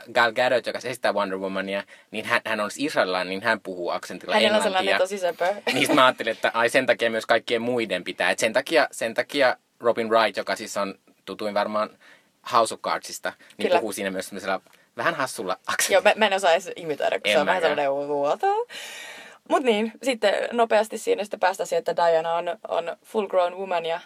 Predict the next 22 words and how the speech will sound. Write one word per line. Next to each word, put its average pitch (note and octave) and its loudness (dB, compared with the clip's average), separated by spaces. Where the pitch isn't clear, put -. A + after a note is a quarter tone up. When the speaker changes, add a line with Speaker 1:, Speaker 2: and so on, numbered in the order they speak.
Speaker 2:
ja E3 -2
hän E3 -6
on D#3+ -8
ihan E3 -10
helvetin D#3+ -2
kova D#3+ -2
taistelemaan. - -8
Speaker 1:
Kyllä, F2+ -14
ja E2+ -8
Speaker 2:
Ja G2 -4
Speaker 1:
hän A2 2
lähtee D#3+ -2
sitten C#3+ -8
toiseen A#2+ 0
maailmansotaan G2 -2
taistelemaan D#2+ -6
Aresta F#2+ 0
vastaan D#2+ -4
periaatteessa, D#2 -10
eli E2 -10
pelastamaan, G#2+ -2
pelastamaan G2 -4